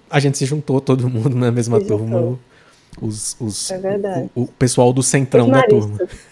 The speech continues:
Speaker 2: É.
Speaker 1: <laughs> Os maristas. E, e eu tenho... é, esses dias eu tava comentando, eu tenho uma sobrinha que estuda no Pio décimo, eu digo, procure a placa mais legal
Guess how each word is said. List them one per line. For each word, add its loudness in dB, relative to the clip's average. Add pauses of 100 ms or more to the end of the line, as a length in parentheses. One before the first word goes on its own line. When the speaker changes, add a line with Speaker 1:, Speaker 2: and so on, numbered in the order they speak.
(680)
Speaker 2:
É. 0
Speaker 1:
<laughs> -16
Os -2
maristas. -2
E, -2
e 0
eu 2
tenho... 0 (400)
é, 0
esses 0
dias 4
eu 4
tava 0
comentando, 0
eu 2
tenho -4
uma -4
sobrinha -2
que -6
estuda -8
no -10
Pio -12
décimo, -10
eu -10
digo, -12
procure -6
a -8
placa -6
mais -4
legal -4